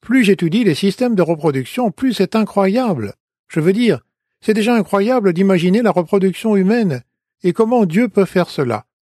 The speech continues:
Mais si vous considérez cela dans chaque espèce de la création, de la plus petite, toute petite, microscopique créature,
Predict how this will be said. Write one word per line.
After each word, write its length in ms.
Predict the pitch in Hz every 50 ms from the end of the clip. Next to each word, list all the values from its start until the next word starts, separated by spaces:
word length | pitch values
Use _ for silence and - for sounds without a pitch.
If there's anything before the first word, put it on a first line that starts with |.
| _ _ _ _
Mais 100 | 175 170
si 140 | - - 185
vous 160 | 151 151 151
considérez 520 | - - 233 233 - 226 202 208 185 185 170
cela 320 | - 202 185 165 156 151
dans 140 | 139 135 131
chaque 260 | - - 226 214 -
espèce 420 | 185 160 - - - 196 196 175
de 60 | 160 156
la 160 | 139 139 131
création, 600 | - - 135 123 127 - - - 233 226 196 - _ _ _ _ _ _ _ _ _
de 80 | - 160
la 100 | 160 156
plus 160 | - 226 208
petite, 560 | - 202 196 - 202 180 165 - - 135 131
toute 220 | - 247 254 -
petite, 460 | - 226 220 196 - 180 160 147 - 147
microscopique 960 | 143 190 240 214 - - 233 202 - - 214 196 - 202 190 175 - 156 139
créature, 720 | - - 208 196 180 - - 180 170 151 135 117 104 98